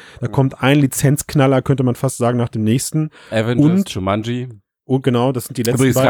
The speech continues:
Speaker 2: kleine Anekdote zu Avengers. Wir hatten ja auf der Seite diese, äh, News-Zusammenfassung der U-S-Kritiken zu Avengers,
Speaker 1: Mhm.
Speaker 2: die ja außerordentlich positiv ausgefallen sind,
Speaker 1: Mhm.
Speaker 2: muss man mal sagen. Also,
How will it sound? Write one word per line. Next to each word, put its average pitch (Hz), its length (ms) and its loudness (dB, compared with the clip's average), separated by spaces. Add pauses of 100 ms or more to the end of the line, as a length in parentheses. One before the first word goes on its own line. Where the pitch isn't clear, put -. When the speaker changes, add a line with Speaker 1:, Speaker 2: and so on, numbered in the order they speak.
(120)
Speaker 2:
kleine 110 160 2
Anekdote 113 440 2
zu 113 140 0
Avengers. 117 400 0
Wir 110 60 2
hatten 110 160 -2
ja 113 80 0
auf - 80 -8
der 101 100 0
Seite 101 320 0
diese, 95 300 0 (680)
äh, 95 500 2 (480)
News-Zusammenfassung 113 1040 0
der 98 340 0
U-S-Kritiken 151 840 -4
zu 127 180 -6
Avengers, 123 420 2
Speaker 1:
Mhm. - 40 -10
Speaker 2:
die 117 80 2
ja 101 160 2 (180)
außerordentlich 117 500 0
positiv 131 380 0
ausgefallen 131 500 -2
sind, 110 200 4
Speaker 1:
Mhm. 110 40 2
Speaker 2:
muss 110 120 4
man 120 100 4
mal 110 60 0
sagen. 120 260 0
Also, 92 240 -2